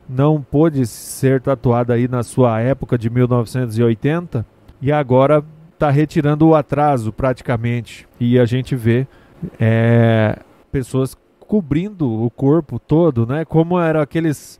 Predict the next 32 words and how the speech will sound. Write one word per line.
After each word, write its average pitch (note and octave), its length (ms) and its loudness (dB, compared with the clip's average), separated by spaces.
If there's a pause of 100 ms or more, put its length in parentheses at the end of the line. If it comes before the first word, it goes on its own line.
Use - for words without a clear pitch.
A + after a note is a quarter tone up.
(140)
na C3 140 -6
época D3 320 -2
de C3 140 -4
infância, C#3+ 640 -6
nó-, C3 280 -4
nós C3+ 280 -2
que - 80 -14
temos C3 320 -6
aí B2 120 0
uns B2 160 -8
quarenta B2 500 -6
anos, A#2+ 460 -8
indo D3 220 0
pros C3+ 260 4
quarenta B2 440 -4
anos, D3 440 -6 (180)
víamos D#3 540 2
aquelas E3+ 440 2
reportagens C#3+ 800 0
especiais A#2+ 580 -4
do A2 100 -6
Fantástico A#2 680 -6
lá, A2+ 160 -4
onde C3+ 180 -2
mostrava C3 720 0 (320)
pessoas B2+ 380 -2
que C3 80 -4
tatuaram B2+ 560 -2
o A#2 40 -10
corpo B2+ 280 -2
inteiro, C#3 640 0
né? D#3 200 -4